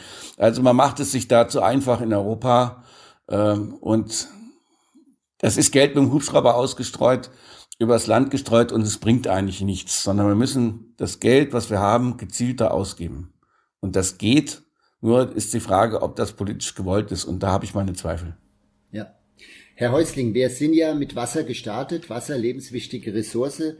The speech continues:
Speaker 2: Ähm, meine Frage nochmal, welche Strategien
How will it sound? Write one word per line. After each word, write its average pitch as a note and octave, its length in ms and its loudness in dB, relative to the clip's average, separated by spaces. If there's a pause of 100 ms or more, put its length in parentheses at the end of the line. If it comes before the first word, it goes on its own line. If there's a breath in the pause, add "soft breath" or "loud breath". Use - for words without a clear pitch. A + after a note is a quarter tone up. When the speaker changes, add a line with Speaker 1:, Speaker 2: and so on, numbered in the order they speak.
(420 soft breath)
Speaker 2:
Ähm, B2+ 540 -2
meine C3 260 -4
Frage C#3+ 380 -4
nochmal, C#3+ 400 -6
welche D3 260 -2
Strategien C#3+ 800 -6